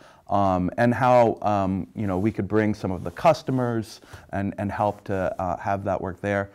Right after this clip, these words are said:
But my main goal, um, coming to Belarus is to figure out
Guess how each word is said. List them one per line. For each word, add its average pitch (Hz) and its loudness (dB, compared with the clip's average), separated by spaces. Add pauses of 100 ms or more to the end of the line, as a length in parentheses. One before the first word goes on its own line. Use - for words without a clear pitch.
(260)
But 107 2
my 117 4
main 131 4
goal, 113 2 (320)
um, 98 0 (340)
coming 107 2
to 104 -2
Belarus 160 4
is 104 -2
to 117 -4
figure 110 -2
out 104 2